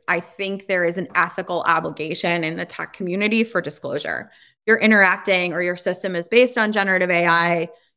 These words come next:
You need to, people need to know it. Consumers need to know it. They need to be, it needs to be prominently disclosed.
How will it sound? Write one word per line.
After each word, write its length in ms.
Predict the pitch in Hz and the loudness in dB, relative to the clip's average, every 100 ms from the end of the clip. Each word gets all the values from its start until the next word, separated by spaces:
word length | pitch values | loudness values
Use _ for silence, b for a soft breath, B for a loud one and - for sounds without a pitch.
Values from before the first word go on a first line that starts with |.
| - | -2
You 120 | 233 | 0
need 160 | 220 220 | 2 0
to, 200 | 180 190 _ | -4 -12 _
people 220 | - 240 226 | -4 0 0
need 160 | 190 | -2
to 100 | 170 | -8
know 160 | 151 - | -12 -10
it. 140 | - - _ _ _ _ _ | -12 -14 _ _ _ _ _
Consumers 400 | 202 214 311 302 | -8 0 2 4
need 180 | 262 262 | 2 0
to 80 | 254 | 2
know 160 | 233 226 | 2 4
it. 260 | 214 - | 2 0
They 120 | 180 | -4
need 220 | 180 175 - | -4 -6 -8
to 100 | 185 | -14
be, 420 | 180 175 180 _ _ - | -12 -12 -14 _ _ -8
it 100 | 196 | -6
needs 220 | 190 180 | -4 -6
to 60 | 180 | -10
be 60 | |
prominently 680 | 175 - 214 226 220 175 202 | -8 2 4 4 2 0 -4
disclosed. 800 | 190 185 208 190 185 180 180 - | -4 -6 2 4 4 0 -4 -14